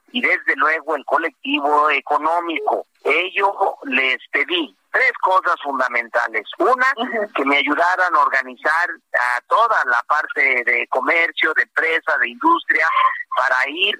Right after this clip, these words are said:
Speaker 1: a, a arribar a la conducción social de nuestro estado. Dos, que me ayudaran a revisar la política pública que se ejerce, se implementa con la relación a la economía de Zacatecas.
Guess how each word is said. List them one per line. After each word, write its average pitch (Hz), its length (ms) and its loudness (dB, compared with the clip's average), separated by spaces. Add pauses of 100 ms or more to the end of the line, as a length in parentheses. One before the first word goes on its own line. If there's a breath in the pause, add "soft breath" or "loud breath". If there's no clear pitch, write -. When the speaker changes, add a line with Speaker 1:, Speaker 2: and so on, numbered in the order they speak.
Speaker 1:
a, 127 480 0
a 127 60 2
arribar 139 680 2
a 139 40 -6
la 123 120 -2
conducción 151 500 -2
social 143 400 -2
de 147 100 -4
nuestro 120 320 0
estado. 117 540 -2 (220)
Dos, 180 400 2 (100)
que - 120 -6
me 143 120 0
ayudaran 160 680 0
a 180 80 0
revisar 131 640 -2 (400)
la 165 440 0
política 196 640 -4
pública - 560 -6
que 131 300 -2 (100)
se 123 180 2
ejerce, 170 640 -2
se 131 100 -2
implementa 151 640 -2 (540)
con 165 560 2
la 127 300 4
relación 170 640 -2
a 165 60 2
la 131 100 0
economía 156 760 0
de - 180 -2
Zacatecas. - 720 -2